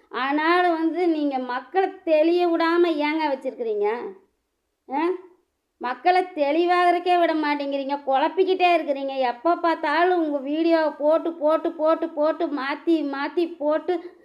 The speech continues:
மக்களை மன உளைச்சலாக்கி எல்லாத்தையும் பைத்தியமாக்கிட்டு இருக்கிறீங்க. வெக்கமா இல்ல?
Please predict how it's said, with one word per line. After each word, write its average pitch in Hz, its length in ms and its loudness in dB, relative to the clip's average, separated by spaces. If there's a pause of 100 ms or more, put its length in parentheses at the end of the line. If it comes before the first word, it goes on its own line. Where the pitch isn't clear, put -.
(140)
மக்களை 294 560 0
மன 294 460 0
உளைச்சலாக்கி 320 720 0
எல்லாத்தையும் 320 560 0
பைத்தியமாக்கிட்டு 302 880 2
இருக்கிறீங்க. 240 400 -4 (2500)
வெக்கமா 381 400 4 (100)
இல்ல? 330 180 6